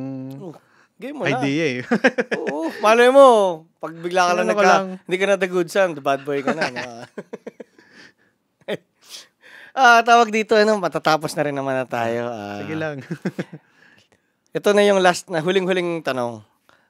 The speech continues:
Speaker 1: Ah, anong nagpapasaya sa'yo?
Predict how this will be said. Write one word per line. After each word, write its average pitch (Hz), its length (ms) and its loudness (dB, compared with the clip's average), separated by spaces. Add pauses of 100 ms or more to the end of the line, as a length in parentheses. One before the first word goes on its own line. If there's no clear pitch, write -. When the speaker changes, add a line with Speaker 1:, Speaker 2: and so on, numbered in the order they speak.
(120)
Speaker 1:
Ah, 185 720 6 (800)
anong 185 320 4
nagpapasaya 123 560 -2
sa'yo? 82 320 -14